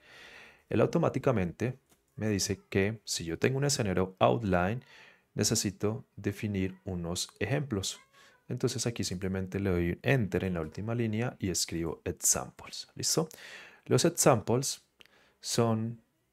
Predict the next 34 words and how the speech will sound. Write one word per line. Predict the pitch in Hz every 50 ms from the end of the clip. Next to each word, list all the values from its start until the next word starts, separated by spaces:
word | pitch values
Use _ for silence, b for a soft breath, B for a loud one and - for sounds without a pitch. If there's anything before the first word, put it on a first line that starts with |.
| _ _ _ -
véanlo | - 131 139 143 139
como | - 147 131
una | 104 95 98
tabla, | 101 - - 117 98 90 87 95 107 104 -
una | 95 95 95 95 98 101 101 104 101 104 104
serie | - - - 104 101 104 104 104
de, | 104 107 104 98 92 90 85 82 80 78 80 - - - _
de, | - 87 82 85 85 82 82 80 80 78 - - - - _ -
de | 87 87 90
datos, | 113 120 120 - - 92 95 - - -
de | - -
filas | - - - 147 147 117 95 95 101 - - -
y | - 98 92
de | 90 90
columnas | - - 85 95 120 139 131 110 104 107 110 -
donde | 95 95 92 90
yo | 87 85
defino | 85 87 - 98 90 87
mis | 90 92 92
diferentes | 90 92 - - 85 80 80 - 98 104
datos. | 131 147 139 143 - - - B B B B B B B B B B
Entonces, | - - 139 143 147 - - - - - - -
miramos | 113 113 113 120 139 147
los | 147 127
datos | 104 95 92 101 101 -
que | - -
tenemos | - 110 90 82 85 82 -
acá. | 87 - - - - - - _
Voy | - 92 98
a | 107
traer | 139 135 107 90 98
todos | - 95 95 92
estos | - 101 101 101
datos | 101 98 95 - 113 123 127 - - -